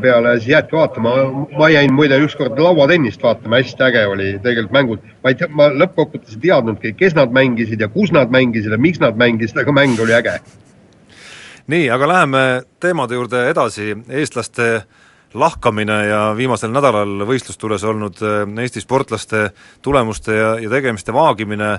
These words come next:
Speaker 2: Meil oli kolm maadlejat võistlustules, Heiki Nabi, Epp Mäe ja Ardo Arusaar ja, ja kui Heiki Nabi jõudis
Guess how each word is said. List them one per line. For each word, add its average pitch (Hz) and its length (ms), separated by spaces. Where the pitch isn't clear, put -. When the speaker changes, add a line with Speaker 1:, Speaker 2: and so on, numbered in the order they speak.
Speaker 2:
Meil 113 200
oli 120 100
kolm 143 240
maadlejat 123 420
võistlustules, 120 640
Heiki 123 240
Nabi, 127 320
Epp - 180
Mäe 127 300
ja 113 100
Ardo 127 200
Arusaar 107 460
ja, 101 140
ja 101 200
kui 107 220
Heiki 120 280
Nabi 123 280
jõudis 110 560